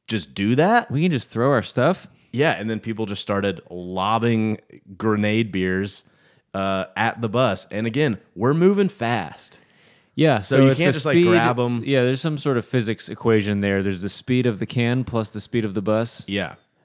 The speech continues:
Speaker 1: And, you know, I know this was such a fun opportunity that I was thankful for. So I was like, "Don't make a big deal, but I might pass out."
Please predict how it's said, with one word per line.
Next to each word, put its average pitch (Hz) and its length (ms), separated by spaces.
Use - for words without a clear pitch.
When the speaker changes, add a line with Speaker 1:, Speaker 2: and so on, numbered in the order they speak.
Speaker 1:
And, 101 420
you 110 140
know, 90 260
I 104 120
know 104 180
this 101 240
was 98 80
such - 220
a 101 60
fun 92 540
opportunity 90 600
that 90 120
I 87 60
was 85 100
thankful 92 320
for. 107 360
So 82 480
I - 20
was 80 100
like, 85 160
"Don't 127 180
make 123 180
a - 40
big 95 200
deal, 95 360
but 95 300
I 95 80
might 95 200
pass 87 220
out." 76 200